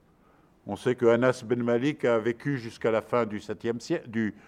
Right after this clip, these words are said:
du premier siècle de l'Hégire, du septième siècle de notre ère, disons, à peu près.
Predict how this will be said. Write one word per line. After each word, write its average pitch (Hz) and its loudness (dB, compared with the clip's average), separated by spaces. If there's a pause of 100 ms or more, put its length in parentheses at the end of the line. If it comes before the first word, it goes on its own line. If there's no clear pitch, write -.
(120)
du 107 -2
premier 110 0
siècle 110 -4
de 110 0
l'Hégire, 135 0 (360)
du 101 -4
septième 113 -2
siècle 117 -2
de 107 0
notre 110 -2
ère, 156 2
disons, 127 -2
à 117 -4
peu - -16
près. 202 2